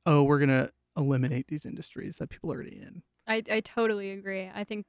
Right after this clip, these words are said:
Speaker 2: I think that's a great idea, and I think that needs to be done more. So kinda switching tracks a little bit, how does this, all of these idea co-, you know, of the environment and everything like that, how does that connect to natural disasters?
Speaker 1: Well, one thing that I hear over and over again about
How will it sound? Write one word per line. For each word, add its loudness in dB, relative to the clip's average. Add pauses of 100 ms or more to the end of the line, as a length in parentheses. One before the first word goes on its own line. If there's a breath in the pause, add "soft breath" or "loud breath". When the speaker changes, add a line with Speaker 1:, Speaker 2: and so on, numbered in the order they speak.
(100)
Speaker 2:
I 2
think 0
that's 2
a -8
great -4
idea, -4
and -10
I -12
think -14
that -8
needs -14
to -20
be -12
done -4
more. -6 (180)
So 2
kinda 4
switching 0
tracks 4
a 0
little 0
bit, 4
how 6
does 0
this, -4
all 4
of 2
these 2
idea 4
co-, -4 (140)
you 6
know, 2
of -6
the -4
environment 4
and -4 (320)
everything 0
like -10
that, 4
how 4
does 4
that 0
connect 0
to -2
natural 0
disasters? -6 (180)
Speaker 1:
Well, 4
one 6
thing 4
that 4
I 4
hear 6
over 4
and 4
over 4
again 2
about 2